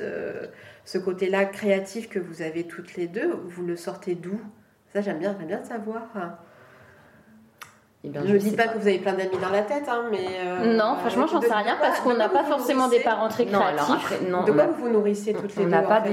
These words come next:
Speaker 2: des, on n'a pas des, des, des parents créatifs. Après, je pense que c'est aussi, euh, lié à la, à la, à la personnalité. Enfin,
Speaker 3: Mm.
Speaker 2: moi, j'ai, j'ai,
Speaker 3: Je pense
Speaker 2: j'ai
Speaker 3: qu'on est,
Speaker 2: alors,
Speaker 3: notre
Speaker 2: moi,
Speaker 3: point
Speaker 2: j'ai
Speaker 3: commun,
Speaker 2: toujours
Speaker 3: c'est
Speaker 2: aimé
Speaker 3: d'être
Speaker 2: beaucoup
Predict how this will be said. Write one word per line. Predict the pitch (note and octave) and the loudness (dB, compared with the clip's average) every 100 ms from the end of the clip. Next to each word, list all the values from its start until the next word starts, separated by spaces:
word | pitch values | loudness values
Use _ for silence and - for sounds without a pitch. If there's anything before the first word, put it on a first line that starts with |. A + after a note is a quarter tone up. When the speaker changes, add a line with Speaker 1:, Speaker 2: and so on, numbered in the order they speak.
| G3 | 2
Speaker 2:
des, | F3+ | 2
on | |
n'a | F3 E3 | 2 2
pas | E3 F3+ | 2 0
des, | E3 D#3+ D#3 D3 | 0 -2 -4 -4
des, | C#3 C#3+ | -4 -4
des | C#3 C#3+ | -2 -4
parents | D3 C#3+ | -4 -4
créatifs. | C#3+ C#3+ - | -4 -6 -2
Après, | F3 D#3 | -2 -2
je | D#3 - | -6 -8
pense | D3 | -12
que | - | -8
c'est | C#3+ | -8
aussi, | C3 C3 E3 D3 | -6 -10 -10 -6
euh, | C3+ C3 C3 | -4 -2 -2
lié | C3 C3+ | -2 -2
à | B2+ | -2
la, | A#2 | -6
à | C#3 - | -6 -6
la, | B2 A#2+ B2+ A#2+ | -8 -10 -10 -8
à | |
la | B2 | -8
personnalité. | C3 C3+ - C#3 C3+ E3 - B3+ | -6 -6 -2 0 0 -2 -2 -2
Enfin, | - D3+ B3 | 0 0 2
Speaker 3:
Mm. | B3 A#3+ - - - | 2 0 -10 -16 -2
Speaker 2:
moi, | D#3 | 0
j'ai, | D3+ D3 C#3+ | 0 -2 -4
j'ai, | C3+ C#3 | -4 -2
Speaker 3:
Je | |
pense | C#3 C3 | 0 2
Speaker 2:
j'ai | |
Speaker 3:
qu'on | G#3+ F#3+ | 2 2
est, | F#3 F#3 F3+ F3+ | 2 0 0 0
Speaker 2:
alors, | D3 | 2
Speaker 3:
notre | |
Speaker 2:
moi, | C#3+ | 4
Speaker 3:
point | G3+ | 4
Speaker 2:
j'ai | G3+ - | 2 2
Speaker 3:
commun, | G3+ | 0
Speaker 2:
toujours | G#3+ | 2
Speaker 3:
c'est | E3+ | 4
Speaker 2:
aimé | E3+ | 4
Speaker 3:
d'être | D#3 | 4
Speaker 2:
beaucoup | E3+ | 2